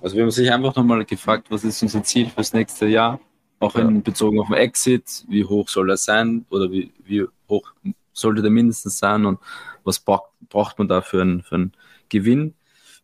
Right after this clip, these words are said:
Speaker 1: Ähm, und da ist es einfach, du brauchst einfach viel mehr S D I, so um ein bisschen einen schöneren Exit zu machen.
Speaker 2: Ja.
Speaker 1: Und haben uns auch dann die Frage gestellt, wie viele neue Produkte musst du machen und ist es realistisch? Also du,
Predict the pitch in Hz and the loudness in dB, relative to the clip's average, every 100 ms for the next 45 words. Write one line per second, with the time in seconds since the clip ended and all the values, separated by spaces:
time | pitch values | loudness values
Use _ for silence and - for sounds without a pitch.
0 | _ 85 92 92 92 90 - _ _ _ | _ -4 0 2 2 0 -4 _ _ _
1 | - 82 95 95 95 95 104 104 92 87 | -12 -4 0 2 0 2 2 2 0 -4
2 | - - 214 190 - - 113 101 95 107 | -2 0 0 0 -2 -2 -4 -2 -4 -4
3 | 101 76 92 - - 92 101 95 95 90 | -2 0 -2 -4 -4 0 0 0 0 0
4 | 90 85 - - - - 90 90 - _ | -2 -6 -14 -8 -6 -2 -2 -4 -10 _
5 | _ _ 92 85 - 92 85 - - - | _ _ -6 -4 -2 -2 0 -4 -4 -6
6 | 87 - 92 87 - 110 127 _ _ _ | -8 -4 -2 -2 -2 -4 -4 _ _ _
7 | _ _ - 127 104 107 113 117 - 104 | _ _ -6 2 2 4 2 2 0 0
8 | 107 120 123 101 107 110 104 123 113 107 | 2 2 0 0 0 -2 0 2 2 2
9 | 107 107 113 117 117 113 117 107 104 113 | 2 0 -2 -2 2 2 2 2 2 2
10 | 104 104 104 - 95 113 117 - 82 - | 0 -2 -2 0 2 2 -2 -8 -8 -4
11 | 87 90 - _ - _ _ _ _ _ | -2 -2 -4 _ -20 _ _ _ _ _
12 | - 95 | -4 -4